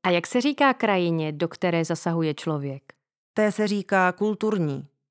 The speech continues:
Speaker 2: Jsou to třeba louky, pole, vinice, lesy, ale i doly, lomy, města, vesnice a tak dále.
Speaker 1: Jasně.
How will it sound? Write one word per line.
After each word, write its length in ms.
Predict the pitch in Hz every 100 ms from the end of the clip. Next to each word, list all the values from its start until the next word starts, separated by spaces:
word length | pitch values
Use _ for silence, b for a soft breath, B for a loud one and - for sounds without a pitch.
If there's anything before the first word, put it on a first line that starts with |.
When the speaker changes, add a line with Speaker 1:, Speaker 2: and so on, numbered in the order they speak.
| -
Speaker 2:
Jsou 240 | - 196
to 180 | 190 196
třeba 420 | - 190 156 147
louky, 600 | 151 214 220 - 202 190
pole, 440 | 185 190 190 185 175
vinice, 640 | 180 185 185 - 170 160
lesy, 440 | 165 175 - 175 170 _ -
ale 160 | 175
i 160 | 190 180
doly, 520 | 156 208 220 220 220 202
lomy, 520 | 185 196 196 190 190
města, 680 | 175 180 185 - 170 165 170
vesnice 680 | 160 185 - 196 180 175 165 - -
a 100 | 226
tak 160 | 220
dále. 380 | 185 175 165 135 - _
Speaker 1:
Jasně. 460 | 208 196 185 185 160